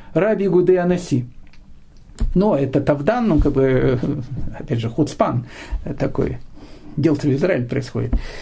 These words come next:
Э, и он, и он пор-, поражает от свою хуцпу. Он говорит: "А че это ты решил, что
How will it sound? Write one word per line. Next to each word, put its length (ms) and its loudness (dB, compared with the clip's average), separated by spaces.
Э, 680 2
и 120 4
он, 160 2
и 20 2
он 280 2
пор-, 200 2
поражает 500 0
от 100 -2
свою 200 2
хуцпу. 540 2
Он 160 2
говорит: 320 4
"А 100 2
че 180 2
это 180 2
ты 160 2
решил, 460 4
что 500 2